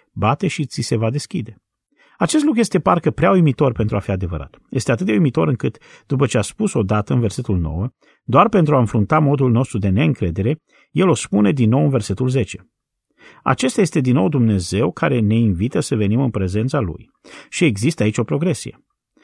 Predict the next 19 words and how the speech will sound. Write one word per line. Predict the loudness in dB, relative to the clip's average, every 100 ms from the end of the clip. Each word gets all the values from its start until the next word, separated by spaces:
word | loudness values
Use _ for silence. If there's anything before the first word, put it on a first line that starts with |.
| -12
Încep | -2 0 0
cu | 0 -4
cererea, | 0 2 2 0 -4 _ _ _ _
apoi | -4 -2
devii | 0 0 0
mai | 2 2 2
îndrăzneț | 2 0 -2 -4 -6
și | -4
începi | -2 -2 -6
să | -6
cauți. | -6 -10 -12 -20 _ -20
Și | -4
în | -2
cele | 0 0
din | 2 2
urmă | 2 2
începi | 0 -2 -2
să | -2
bați, | -2 -6 -12